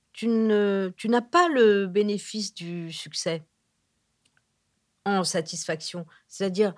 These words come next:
le moment où ça se joue et si ça a du succès, toi, tu dois partir. Et c'est obligé. Moi, je suis pas une, une, un metteur en scène qui va faire des notes, qui va faire chier en disant, « Ah, t'as pas fait ce truc-là ? » Parce que par expérience, je sais qu'un, un truc qui est pas fait un soir,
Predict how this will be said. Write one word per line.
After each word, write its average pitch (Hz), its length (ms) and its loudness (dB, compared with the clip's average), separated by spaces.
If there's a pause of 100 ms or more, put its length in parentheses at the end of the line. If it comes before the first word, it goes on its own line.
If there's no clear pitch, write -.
(300)
le 180 200 2
moment 269 580 6
où 196 160 2
ça 196 200 -2
se 208 200 -4
joue 220 380 -2 (160)
et 190 100 4
si - 240 -4
ça 196 240 -2
a 180 60 2
du 175 140 -6
succès, 277 420 -4
toi, 269 240 0
tu 190 160 -14
dois 226 340 4
partir. - 420 -8 (340)
Et 190 100 -2
c'est 226 520 0
obligé. 226 480 4
Moi, 208 160 0
je - 120 -4
suis - 180 -6
pas 233 220 0
une, 220 100 4
une, 180 360 -6
un 143 160 -6
metteur 180 280 -4
en 175 40 -6
scène 208 200 -4
qui 160 80 -14
va 165 120 -6
faire 156 200 -10
des 165 140 -6
notes, 180 580 -4 (560)
qui 185 60 -4
va 185 80 0
faire 160 240 -6
chier - 420 2
en 180 60 -2
disant, « 165 280 -4
Ah, 226 40 -2
t'as 233 160 -4
pas 226 100 -2
fait 202 160 -6
ce 185 60 -10
truc-là ? » 226 400 -6 (280)
Parce 185 140 -4
que - 120 -6
par 214 200 4
expérience, 208 560 0
je 170 80 -8
sais 208 220 -4
qu'un, 160 260 -6 (160)
un 185 100 -4
truc 202 220 -8
qui - 120 -10
est - 20 -10
pas 170 160 -4
fait 185 180 -8
un 151 160 -2
soir, 202 380 -4